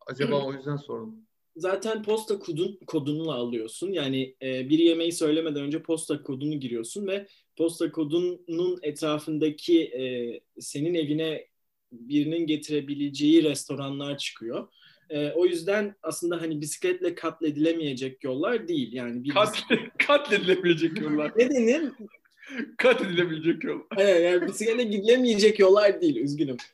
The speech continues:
Speaker 2: Ee,
Speaker 1: Katli vacip yollarda denebilir.
Speaker 2: <laughs> Ben de
Speaker 3: Yani
Speaker 2: söyledikten sonra küçük düşündüm. Yani, e, dedim ki,
Speaker 3: Evet.
Speaker 2: "Bu böyle söylenmiyordu galiba."
Speaker 3: Evet.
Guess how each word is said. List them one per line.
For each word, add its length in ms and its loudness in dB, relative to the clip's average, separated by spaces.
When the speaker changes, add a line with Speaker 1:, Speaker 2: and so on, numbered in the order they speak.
Speaker 2:
Ee, 380 -4
Speaker 1:
Katli 360 0
vacip 440 6
yollarda 580 -6
denebilir. 760 -6
Speaker 2:
<laughs> 40 -12
Ben 120 2
de 40 2
Speaker 3:
Yani 120 6
Speaker 2:
söyledikten 400 2
sonra 220 2
küçük 180 -12
düşündüm. 540 -2
Yani, 540 2
e, 60 -2
dedim 180 0
ki, 120 4
Speaker 3:
Evet. 120 -8
Speaker 2:
"Bu 40 -14
böyle 220 6
söylenmiyordu 680 2
galiba." 400 -6
Speaker 3:
Evet. 200 -8